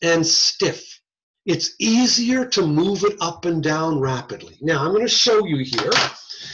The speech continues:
and pretend I'm gonna hold my arm out really stiff. And if, and I'm gonna read your name here, if Anna Woods or if Ricky Trowbridge, either one of you, was to grab my finger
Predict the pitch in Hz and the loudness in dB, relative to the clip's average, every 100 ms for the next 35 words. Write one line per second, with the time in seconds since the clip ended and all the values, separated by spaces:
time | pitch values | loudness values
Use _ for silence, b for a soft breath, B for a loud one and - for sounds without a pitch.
0 | B 170 170 214 214 220 262 302 320 214 | B -2 -2 -2 -2 -2 0 0 0 0
1 | 196 165 147 202 269 269 254 233 233 - | 0 0 2 0 2 -2 -2 0 2 0
2 | 123 156 247 - - 151 - _ _ _ | 0 -2 0 0 0 -2 -6 _ _ _
3 | _ _ _ _ _ _ _ _ _ b | _ _ _ _ _ _ _ _ _ b
4 | b b 175 175 165 - 330 - - - | b b 0 0 0 -2 0 0 -4 -18
5 | _ _ _ _ - 160 160 160 156 160 | _ _ _ _ -8 -4 -2 0 0 0
6 | 190 151 160 160 160 147 143 139 208 - | 0 0 2 4 4 4 2 4 2 2
7 | 233 285 311 214 180 180 190 - 247 302 | 0 2 4 4 4 4 2 -4 -2 2
8 | 285 269 240 208 175 190 190 185 - 175 | 2 4 2 2 2 2 2 -2 0 2
9 | 151 117 120 233 - - 240 262 220 208 | 2 2 0 -2 -4 -8 -4 0 2 2
10 | 190 156 143 117 220 - - _ - 165 | 2 2 0 -4 -6 -8 -12 _ -6 -4
11 | - 185 127 165 226 285 220 214 202 - | -2 -4 -2 0 2 2 0 0 0 -2
12 | 233 220 143 143 | 0 0 0 -6